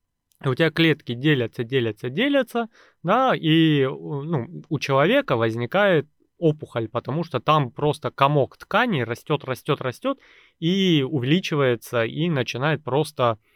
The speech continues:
нарушать жизнедеятельность, э, и прочее. Ну, все мы слышали о том, что такое рак, да?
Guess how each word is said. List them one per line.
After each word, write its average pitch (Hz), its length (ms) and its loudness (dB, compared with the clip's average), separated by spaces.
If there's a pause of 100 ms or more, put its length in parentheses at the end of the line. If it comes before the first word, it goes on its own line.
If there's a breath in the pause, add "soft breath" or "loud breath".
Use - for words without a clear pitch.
(280 soft breath)
нарушать 135 520 0
жизнедеятельность, 208 1160 -4
э, 143 40 -2 (680)
и 170 260 -6
прочее. 117 540 -10 (140)
Ну, 226 260 2
все 175 440 2
мы 127 360 2
слышали 151 500 0
о 110 100 0
том, 151 200 -2
что - 180 -6
такое 117 340 -4
рак, 107 260 -10
да? 123 200 0